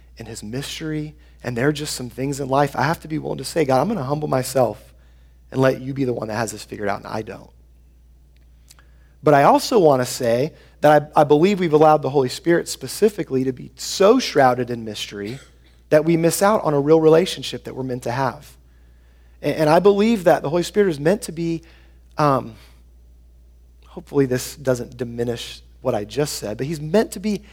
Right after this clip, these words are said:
a normal part of our everyday life. And my hope is that we'll remove some of the mystery that I'll realize,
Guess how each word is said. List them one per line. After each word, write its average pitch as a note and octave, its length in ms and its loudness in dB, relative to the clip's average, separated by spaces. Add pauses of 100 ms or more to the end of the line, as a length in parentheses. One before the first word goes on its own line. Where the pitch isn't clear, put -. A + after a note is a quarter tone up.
(240)
a F#3+ 120 2
normal E3+ 500 0
part F3 240 -2
of C3+ 80 -2
our C3 100 2
everyday C#3+ 400 2
life. - 560 -4 (1000)
And D3 100 0
my C#3 120 4
hope G#3+ 220 2
is F#3+ 100 -4
that E3+ 140 4
we'll D#3 120 0
remove D#3+ 340 2
some A#3+ 460 0
of F3 100 2
the C#3+ 80 -2
mystery A2+ 720 -8 (1000)
that D#3 120 -2
I'll F#3+ 140 0
realize, C#3 680 0